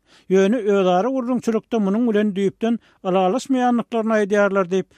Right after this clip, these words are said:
habarçy gurrun berdi. Lewapda adamlaryň tas togsan prosenti köni awtologlar ulanýar. Köp adamyň täze maşyna almagy ýagdaýy ýok diýip radio bilen söhbetdeş bolan altmyş ýaşly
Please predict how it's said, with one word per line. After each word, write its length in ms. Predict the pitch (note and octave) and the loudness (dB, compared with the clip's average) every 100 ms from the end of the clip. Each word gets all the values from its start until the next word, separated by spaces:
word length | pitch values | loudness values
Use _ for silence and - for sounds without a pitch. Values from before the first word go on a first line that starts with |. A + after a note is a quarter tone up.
| _ | _
habarçy 440 | - F#3+ F#3 E3+ F#3 | 0 2 2 0 -2
gurrun 320 | F3 E3+ F#3 E3+ | -2 0 0 0
berdi. 300 | C#3+ G#2 - _ F#3+ | -2 -8 -18 _ 0
Lewapda 480 | G3+ G#3 G3 - C4+ B3 | 2 4 2 0 0 0
adamlaryň 460 | A#3 A#3 G#3+ A3 - | 2 0 -2 -2 -6
tas 240 | C4+ - | -6 -6
togsan 420 | - G#3+ F3 C4 | -4 -4 0 -2
prosenti 600 | A3 A#3 G3+ A#3 F#3 A3 - | 0 0 0 0 -2 -8 -10
köni 340 | - G3+ F#3+ A3 - | -2 0 0 -2 -2
awtologlar 640 | G3 - G3+ G3+ F#3+ F#3+ G3 | -4 -2 -4 -2 0 -2 0
ulanýar. 400 | F#3 F3 B2 E2 _ _ | 0 0 -4 -10 _ _
Köp 220 | C#4+ - | -4 0
adamyň 420 | C4 A#3 A3 A3+ G#3+ | 0 0 0 -2 -2
täze 340 | F#3+ G3 G#3 | 0 0 2
maşyna 440 | B3+ A3 A#3+ A#3 | 0 -2 -2 -2
almagy 400 | G#3 G3+ F#3+ G3+ - E3+ | 0 2 2 0 -4 -2
ýagdaýy 480 | F#3 F3+ F#3 F#3 G3+ | 0 0 0 0 0
ýok 180 | B3+ - | -2 -2
diýip 160 | A3 A3 _ _ - | -4 -4 _ _ -2
radio 360 | G3 A3+ A3+ G#3 | 2 2 2 0
bilen 200 | G#3+ F3+ | 0 -2
söhbetdeş 680 | G3+ E3+ G3+ - G#3+ - | -2 -2 -4 -4 -4 -4
bolan 300 | G3 F#3+ G#3+ - _ _ | -2 0 -2 -6 _ _
altmyş 440 | F#3+ F3+ - B3+ C4 | -2 -2 -2 -4 0
ýaşly 440 | A3 F3+ G3 F#3+ | 0 0 -4 -6